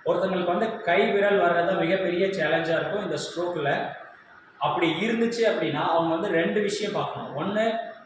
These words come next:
பிசியோதெரபிஸ்டோட சூப்பர்விஷன்ல பிசியோதெரபியை ப்ராப்பரா பண்ணோம்னா, அதுல இருந்து மீண்டு வர முடியும். நிறைய பேர் என்கிட்ட கேட்குறாங்க, "சார், ரெண்டரை வருஷம் ஆச்சு, அஞ்சு வருஷம் ஆச்சுன்னு எனக்கு கை விரல் வரல" அப்படிம்பாங்க. அப்படின்னா, அங்க ஏதோ ஒரு தொந்தரவு இருக்குன்னு அர்த்தம். அந்த தொந்தரவை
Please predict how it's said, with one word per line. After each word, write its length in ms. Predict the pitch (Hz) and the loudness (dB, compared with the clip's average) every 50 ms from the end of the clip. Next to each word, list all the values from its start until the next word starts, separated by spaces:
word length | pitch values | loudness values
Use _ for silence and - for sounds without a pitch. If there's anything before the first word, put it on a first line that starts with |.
| - - - | -16 -8 -6
பிசியோதெரபிஸ்டோட 800 | 175 180 185 233 226 233 214 - 196 196 190 - 190 175 170 - - 196 | -4 0 2 2 4 4 2 2 2 0 0 0 -2 -2 -2 -2 -2 -4
சூப்பர்விஷன்ல 680 | - 208 196 190 - - - 165 156 147 143 156 180 - - - - - - - | -2 -2 -2 -2 -2 -4 -4 -4 -4 -4 -2 -2 -2 -2 -4 -6 -10 -12 -8 -6
பிசியோதெரபியை 640 | 175 180 185 220 214 196 196 185 185 185 190 185 | -4 -2 0 0 0 2 2 0 0 0 0 0
ப்ராப்பரா 400 | 185 165 160 165 165 - 190 185 185 185 | 0 2 2 2 2 2 0 0 0 0
பண்ணோம்னா, 460 | 160 160 160 151 147 - - - - - | 0 -2 -4 -4 -4 -4 -6 -6 -6 -2
அதுல 240 | 143 147 151 151 156 | -2 0 0 0 0
இருந்து 200 | 160 165 175 170 | 0 -2 -2 -4
மீண்டு 340 | 151 147 165 180 185 175 156 | -2 -2 -2 -2 0 0 2
வர 120 | 143 151 | 2 2
முடியும். 500 | 147 143 139 139 160 185 - - - - - - - | 0 0 -2 -2 -4 -4 -6 -8 -12 -16 -20 -12 -6
நிறைய 340 | 143 160 202 233 233 240 233 | -2 0 2 2 4 4 4
பேர் 260 | 240 220 214 202 190 | 4 4 2 2 2
என்கிட்ட 120 | 185 180 190 | 0 0 0
கேட்குறாங்க, 360 | 185 180 170 165 165 160 156 | 0 0 0 0 -2 -2 -4
"சார், 320 | 156 - 175 170 156 147 | -2 -2 -2 -2 -2 -2
ரெண்டரை 160 | 156 156 160 | -2 -2 -2
வருஷம் 320 | 160 160 156 151 160 156 139 | -2 -2 -2 -4 -4 -4 -4
ஆச்சு, 240 | 135 - 143 143 - | -4 -6 -6 -4 -4
அஞ்சு 320 | 123 151 185 180 190 202 | -4 -4 -4 0 2 4
வருஷம் 280 | 196 185 - - 165 143 | 4 4 2 2 0 -2
ஆச்சுன்னு 200 | 135 165 160 151 | -2 -4 -4 -4
எனக்கு 220 | 143 131 135 - | -4 -6 -6 -6
கை 160 | 135 135 147 | -4 -4 -4
விரல் 340 | 143 131 127 131 131 131 120 | -4 -4 -2 -2 -2 -2 -2
வரல" 260 | 120 120 135 143 139 | -2 -2 -2 0 0
அப்படிம்பாங்க. 500 | 135 127 117 117 117 110 110 110 - - - - - - - - - | 0 0 0 -2 -4 -6 -6 -8 -8 -12 -14 -18 -20 -20 -20 -12 -6
அப்படின்னா, 340 | 135 143 165 175 208 240 240 | -6 -4 -2 0 0 2 2
அங்க 120 | 226 202 180 | 2 2 2
ஏதோ 160 | 165 185 226 | 2 4 4
ஒரு 160 | 233 226 - | 4 2 2
தொந்தரவு 420 | - 151 151 - 196 196 196 180 170 | 2 0 2 2 2 4 4 4 4
இருக்குன்னு 360 | 165 170 - - 196 180 170 | 4 2 2 0 0 2 2
அர்த்தம். 440 | 147 - - 165 - - - - - - - - - | 2 2 0 0 -2 -2 -4 -8 -10 -14 -16 -10 -6
அந்த 240 | - 170 214 220 220 | -4 -2 0 0 0
தொந்தரவை 640 | - 165 160 170 190 196 190 180 160 - - - | 0 0 -2 0 2 2 2 4 4 2 2 0